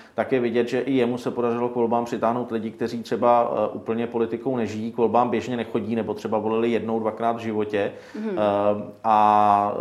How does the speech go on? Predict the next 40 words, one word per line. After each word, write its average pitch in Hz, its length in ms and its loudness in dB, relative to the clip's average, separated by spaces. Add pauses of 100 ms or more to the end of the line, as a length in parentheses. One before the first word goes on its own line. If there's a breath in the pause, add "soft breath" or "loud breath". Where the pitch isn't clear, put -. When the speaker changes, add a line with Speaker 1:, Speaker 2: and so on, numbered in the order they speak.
(140)
Speaker 1:
a 107 120 0 (200)
nejsou 120 260 0
to 139 80 2
prvovoliči 113 520 0
v - 40 -10
tom 110 140 -6
slova 107 220 0
smyslu, 107 280 -8
že 104 100 -4
by 98 100 -2
jim 107 100 0
bylo 107 320 2
osmnáct, 107 460 -2
dvacet, 110 460 0
ale, 110 220 6 (340 loud breath)
eh, 107 340 4
někteří 117 380 -2
z 110 40 -8
nich 123 140 -4
třeba 123 180 0
volili 123 280 2
úplně 120 280 -2
poprvé, 120 400 2
přestože 120 440 -2
jim 123 120 -2
je 123 60 0
padesát. 113 520 2
Jsou 98 120 -4
to 98 120 -4
lidé, 104 220 0
kteří 107 240 -8
se 113 120 -4
o 107 100 0
voli-, 107 260 -2
o 104 200 -2
politiku 107 380 -6
příliš 113 320 -8
nezajímají, 107 500 -2
takže, 95 340 -4
eh, - 440 -10